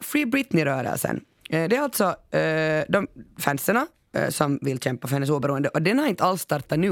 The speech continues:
den har startat alltså för flera år sedan. Och det de gör då är att de, nu jätte-, jättenoggrant så följer de hennes Instagram. Och där försöker de hitta dolda budskap som då handlar om att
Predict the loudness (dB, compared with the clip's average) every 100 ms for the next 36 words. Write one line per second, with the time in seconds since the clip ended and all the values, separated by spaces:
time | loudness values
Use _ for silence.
0 | 0 0 -2 0 -2 -4 -8 -8 -6 -2
1 | 0 0 0 -2 -2 -2 -2 _ _ -20
2 | -20 -20 -20 -2 0 2 2 2 2 4
3 | 2 -2 -6 -2 -2 0 0 0 0 -2
4 | -2 -6 -2 -2 -2 -4 -6 -4 -2 0
5 | 0 -2 -2 -2 -6 -2 2 2 0 -2
6 | -2 -2 -2 -2 -4 -10 _ _ -20 -20
7 | -6 0 0 0 -2 0 0 0 0 -2
8 | 0 0 0 -2 0 0 0 -6 -8 -8
9 | -8 -4 0 0 2 2 2 -2 -4 -6
10 | -6 -8 -8 -14